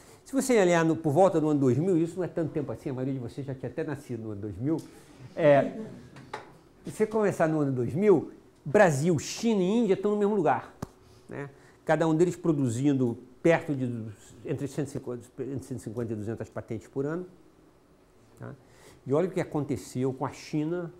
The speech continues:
olha o que aconteceu com a Índia e olha o que aconteceu com o Brasil. O Brasil tá completamente estacionado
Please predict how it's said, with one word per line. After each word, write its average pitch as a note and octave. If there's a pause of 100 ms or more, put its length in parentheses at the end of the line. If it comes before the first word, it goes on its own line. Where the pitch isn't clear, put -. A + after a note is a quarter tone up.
(280)
olha C3+
o C3
que C#3
aconteceu B2+
com -
a A#2+
Índia E3
e D#3+
olha D3+
o C#3
que D3
aconteceu B2
com A#2+
o A#2
Brasil. G#2+
O -
Brasil C3
tá C#3+ (580)
completamente D3+
estacionado C3+